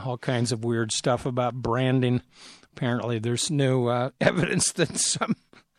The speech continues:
of these fashion companies are actually paying, um,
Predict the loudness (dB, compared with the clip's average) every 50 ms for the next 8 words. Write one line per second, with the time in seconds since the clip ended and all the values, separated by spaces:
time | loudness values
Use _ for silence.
0 | _ _ 0 0 0 -2 -4 -2 0 0 0 0 0 2 4 4 4 4 2 0
1 | 0 0 0 0 -2 -2 0 -2 -2 -2 -2 0 0 0 2 2 2 0 0 -2
2 | -2 0 0 0 0 -2 -4 _ -16 -20 -20 -20 -20 -20 -20 -20 -20 _ _ -2
3 | 0 2 4 6 6 6 6 6 4 2 0 -2 -4 -6 -6 -4 -2 -2 -2 -2
4 | -4 -4 -6